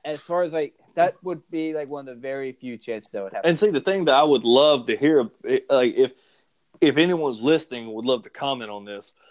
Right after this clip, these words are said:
Speaker 2: the thing that I would love to hear from is, like, the really, I mean, I, I get that, you know, Wisconsin and, and Minnesota are, you know, rivals, but, like, the really, like, he-, heated rivalry, like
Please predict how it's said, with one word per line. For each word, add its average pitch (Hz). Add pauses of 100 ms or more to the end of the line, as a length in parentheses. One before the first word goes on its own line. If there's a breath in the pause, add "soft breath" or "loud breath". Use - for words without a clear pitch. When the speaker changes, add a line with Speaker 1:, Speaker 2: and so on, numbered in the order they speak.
(380 soft breath)
Speaker 2:
the 110
thing 175
that 156
I 151
would 139
love 127
to 120
hear 135
from 151
is, 123
like, 117 (100)
the 127
really, 131 (280)
I 135
mean, 147
I, 151 (140)
I 147
get 165
that, 131 (340)
you 147
know, 120
Wisconsin 131
and, 110
and 127
Minnesota 135 (160)
are, 113 (280)
you 120
know, 110
rivals, 120 (260)
but, 135
like, 123
the 120
really, 139
like, 107 (240)
he-, 160
heated 151 (200)
rivalry, 117
like 139